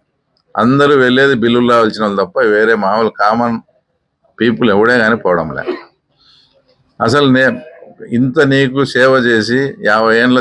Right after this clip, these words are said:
చరిత్ర, ఇంతగా నేను ఎమ్మెల్యే కనిపించి ఇక్కడ, ఇక్కడ నీ కోసం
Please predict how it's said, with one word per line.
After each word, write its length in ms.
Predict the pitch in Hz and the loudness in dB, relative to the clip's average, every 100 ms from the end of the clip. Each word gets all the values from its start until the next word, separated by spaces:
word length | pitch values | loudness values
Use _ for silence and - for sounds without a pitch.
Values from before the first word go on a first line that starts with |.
| - | 0
చరిత్ర, 300 | 104 104 87 78 _ _ _ _ _ _ _ 113 | -2 -2 -4 -6 _ _ _ _ _ _ _ -4
ఇంతగా 320 | 110 135 143 139 | 0 2 2 2
నేను 140 | 131 | 2
ఎమ్మెల్యే 260 | 123 131 131 120 | 2 2 0 0
కనిపించి 360 | 117 113 110 127 | 0 0 -2 -6
ఇక్కడ, 260 | - 143 139 117 117 - | -2 0 2 0 -6 -10
ఇక్కడ 180 | _ 131 131 113 | _ -2 0 0
నీ 80 | 123 120 | -2 0
కోసం 240 | 151 139 | -2 0